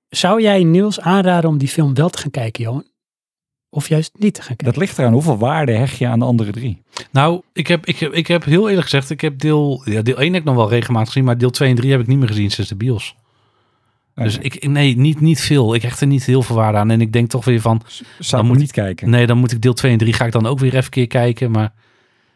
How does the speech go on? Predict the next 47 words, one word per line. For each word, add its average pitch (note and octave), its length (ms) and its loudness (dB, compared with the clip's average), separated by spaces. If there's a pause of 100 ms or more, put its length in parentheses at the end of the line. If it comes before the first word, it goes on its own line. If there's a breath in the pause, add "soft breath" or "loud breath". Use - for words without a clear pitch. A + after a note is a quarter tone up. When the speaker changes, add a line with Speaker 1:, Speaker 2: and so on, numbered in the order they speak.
(180)
Speaker 2:
Ja, - 80 -18
Speaker 3:
eh, A#2 140 0
Speaker 2:
maar A2+ 100 2
het, G#2+ 140 -6
het - 180 -14
vier, - 260 -8
Speaker 3:
nee. D3 180 0
Speaker 2:
het A2+ 100 -8
voegt C#3 280 -4
niks C#3 200 0
toe. F3+ 140 -6 (920)
Dat B2+ 180 0
is C3 60 -4
het A#2+ 100 -4
hele C3 240 2
ding. A#2+ 340 0 (400 soft breath)
Speaker 3:
En A#2 80 -2
dat C3+ 100 4
is C#3+ 60 2
ook C#3+ 80 0
een D3 60 2
beetje, C3+ 420 2 (100)
dat C3 220 0
is C3 60 -6
dan C3+ 140 2
ook C3 120 2
wel C3+ 100 2
weer B2+ 140 4
het, B2 140 -2
het A#2+ 200 -4
grappige B2+ 360 -4
van, A2+ 320 2
eh, G#2 140 0
nou G#2+ 320 2
ik A#2 120 -14
zoveel A2+ 280 2
aan G#2 60 0
het G#2 80 -2
podcasten G#2+ 480 -2
ben G2 240 2
en F#2+ 100 0
we F#2 60 0
hebben F2+ 220 0
natuurlijk F#2 320 -2
luisteraars G2+ 440 2
die G2 120 -2
ook F2+ 120 -4